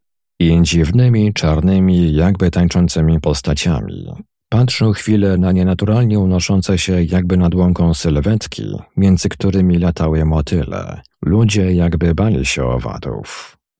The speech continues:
Spodziewałbym się raczej ryby. Pokręcił ze zdumieniem głową i ruszył w stronę niedomkniętej bramki. Zadzwonił. Skrzydło wejściowe też było niedomknięte.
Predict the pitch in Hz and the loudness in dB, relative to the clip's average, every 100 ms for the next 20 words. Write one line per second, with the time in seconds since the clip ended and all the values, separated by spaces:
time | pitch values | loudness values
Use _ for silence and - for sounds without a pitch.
0 | - - 107 90 92 90 90 85 80 73 | -12 -4 0 2 2 2 2 2 0 0
1 | 85 82 76 73 - 80 73 80 117 90 | 0 0 0 -2 0 0 0 2 2 0
2 | 64 52 50 - - _ - 95 90 120 | -2 -8 -10 -14 -18 _ -4 -2 2 4
3 | 110 107 95 95 87 107 92 95 95 90 | 4 2 2 2 0 2 2 2 2 2
4 | 82 95 87 90 87 - 85 90 101 92 | 2 0 0 0 0 -2 0 2 2 0
5 | 92 87 - 104 95 87 80 85 87 80 | 0 0 -2 0 0 2 2 2 0 0
6 | 87 73 69 64 - - - - 50 50 | 0 0 -2 -4 -6 -8 -12 -14 -12 -12
7 | 50 _ _ - 71 82 73 87 90 73 | -14 _ _ -6 -2 0 0 0 0 0
8 | 62 57 50 - - - - 120 110 107 | -2 -8 -8 -12 -10 -6 -2 2 4 2
9 | 98 98 92 98 90 95 82 117 - - | 2 2 0 -2 0 0 0 0 0 -2
10 | 82 78 73 71 69 69 - 62 - - | 0 2 2 0 -2 -4 -4 -6 -8 -10
11 | - 52 - | -10 -10 -12